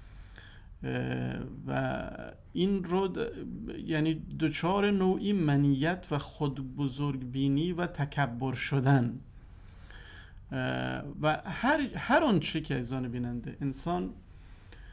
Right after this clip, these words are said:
در واقع دل به اون ببنده و خودشو در گرو اون بدونه و الله متعال رو علیاذ بالله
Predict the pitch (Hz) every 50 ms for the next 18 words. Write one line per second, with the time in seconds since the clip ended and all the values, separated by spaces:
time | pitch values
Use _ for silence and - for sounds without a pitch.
0 | - - - - 139 139 143 143 143 156 151 143 151 147 147 147 151 - 175 175
1 | 180 180 180 170 - - 139 131 - 123 120 120 123 123 160 185 220 214 196 175
2 | 156 165 175 180 - - 214 226 214 208 180 147 160 156 139 147 139 135 135 135
3 | 123 127 127 127 117 117 113 - 139 135 127 - - - - 127 120 127 127 123
4 | 120 120 117 113 117 - - - - - - - - - - 165 170 175 175 160
5 | - - - 175 175 165 147 139 131 127 131 120 123 135 131 147 165 170 170 170
6 | - - - 190 196 196 175 139 143 143 127 127 127 127 123 123 123 120 117 -
7 | - - - - - - - - - - - - - - - - - - - -
8 | - - 143 147 - - 202 202 214 214 214 262 285 277 226 220 233 208 190 190
9 | 185 190 208 208 226 247 269 233 220 208 180 170 147 139 139 135 135 135 131 120
10 | 120 135 120 127 131 131 131 151 170 180 196